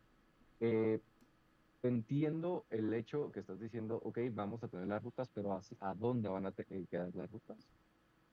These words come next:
Es necesario, eh, que se piense en un rediseño de la arquitectura de la ciudad, de en dónde van a estar estas rutas. Necesitamos más parques, necesitamos me-, mejores aceras para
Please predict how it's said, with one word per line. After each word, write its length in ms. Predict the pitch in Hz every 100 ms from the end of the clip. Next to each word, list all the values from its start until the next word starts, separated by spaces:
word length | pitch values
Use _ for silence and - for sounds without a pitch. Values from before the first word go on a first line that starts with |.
| _ _ _ _ 131
Es 160 | 139
necesario, 1160 | 143 143 131 135 120 101 - 147 156 143 123 120 - _ _ -
eh, 360 | 104 104 98 92
que 100 | 107
se 120 | - -
piense 460 | 127 131 127 110 113 - -
en 180 | 101 101
un 180 | 107 110 113
rediseño 760 | 117 107 98 - 147 131 98 92
de 140 | 98
la 300 | 95 90 85 -
arquitectura 720 | - - - 87 - 123 120
de 80 | 92
la 160 | 90 85
ciudad, 340 | 90 85 104 - -
de 140 | 104
en 200 | 101 98
dónde 360 | 98 104 98 90
van 220 | 101 117
a 40 |
estar 240 | 104 90 87
estas 240 | 87 87
rutas. 260 | 85 - - -
Necesitamos 640 | 101 98 92 - 98 98 95
más 200 | 95 -
parques, 340 | 113 113 107
necesitamos 600 | 98 90 90 92 98 98
me-, 180 | 110 104 - -
mejores 520 | - 113 110 113 98
aceras 340 | - 87 101
para 140 | -